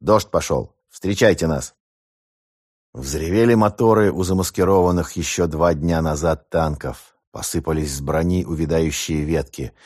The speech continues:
Поднялась из кустов пехота. Проезжающий мимо танк задел гусеницей за полу шинели лежащего вниз лицом бойца, потащил его за собой. Лопнули под гусеницами консервные банки, высыпавшиеся из разорванного вещмешка.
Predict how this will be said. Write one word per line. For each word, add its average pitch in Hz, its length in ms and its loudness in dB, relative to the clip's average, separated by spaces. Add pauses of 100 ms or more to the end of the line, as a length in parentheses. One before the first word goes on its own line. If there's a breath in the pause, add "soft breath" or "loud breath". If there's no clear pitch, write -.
(260 soft breath)
Поднялась 82 480 -2
из 82 100 -4
кустов - 460 -6
пехота. - 600 -8 (520)
Проезжающий 87 760 0
мимо 95 260 2
танк 98 340 0
задел 87 400 0
гусеницей 90 540 -2
за 82 160 0
полу 85 300 0
шинели 87 420 0
лежащего 82 560 -2
вниз 82 400 -2
лицом 80 460 -2
бойца, 78 680 -2
потащил 71 420 -6
его 76 200 -2
за 76 100 -6
собой. 76 500 -4 (420)
Лопнули 95 460 0
под 87 240 0
гусеницами 85 960 -2
консервные 85 680 0
банки, 87 400 0
высыпавшиеся 80 880 -4
из 78 160 -4
разорванного 78 640 0
вещмешка. 73 760 -6